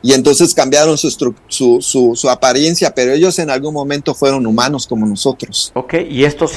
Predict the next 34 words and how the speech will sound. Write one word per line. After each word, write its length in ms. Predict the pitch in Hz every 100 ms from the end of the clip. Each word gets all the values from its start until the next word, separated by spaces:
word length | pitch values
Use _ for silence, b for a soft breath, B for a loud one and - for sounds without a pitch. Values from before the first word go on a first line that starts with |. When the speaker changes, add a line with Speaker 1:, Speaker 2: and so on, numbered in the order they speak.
| 139
Speaker 2:
estos 240 | 131 - 139
pleiada-, 580 | - 113 110 113 113 -
pleiadianos 540 | 107 104 113 127 -
que 100 | -
tú 160 | 113 117
dices, 200 | 120 117
los 120 | 95
de 60 | 107
Pleiad, 280 | 120 127
sí 220 | 123 - 127
son 240 | - 131
como 200 | 139 131
nosotros, 560 | 127 123 131 131 139 -
y 120 | 120
fue 220 | 113 135
la 100 | 131
última 320 | 127 123 127 123
experiencia 480 | - 113 117 131
que 80 | 127
tuviste 480 | 131 127 127 - 120
que 140 | - 107
te 160 | -
hizo 380 | 117 117 - 120
cambiar, 640 | 131 117 113 117 139 175 B B B B
salir 300 | - 123 147
de 60 |
tu 100 | 143
estado 280 | 123 135 135
depresivo. 600 | 117 101 104 - 139 95 - _ _ _ _ _ _ _ _
Speaker 1:
Sí, 260 | - 214 185
ellos 300 | 170 214 226
tienen 340 | 233 202 220 196
la 160 | 156
facultad, 840 | 147 151 139 156 139 - 165 220 226